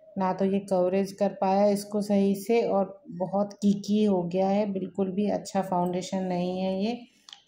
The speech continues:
इस, ये foundation की quality बिल्कुल भी अच्छी नहीं है।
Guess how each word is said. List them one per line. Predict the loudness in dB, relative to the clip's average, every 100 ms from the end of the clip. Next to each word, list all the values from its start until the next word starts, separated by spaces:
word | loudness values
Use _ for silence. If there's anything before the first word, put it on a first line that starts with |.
| _ -20 _ _ -10
इस, | -8 -10 -18 -6
ये | -4
foundation | -4 -8 -10 -6 -6 -4 -6
की | -6
quality | -8 -6 -4 -4 -4 -4 -4
बिल्कुल | -4 -4 -6 -6 -2
भी | 0 0
अच्छी | 0 -6 -8 -10 -4 -2
नहीं | 0 0 0 0 0
है। | 0 0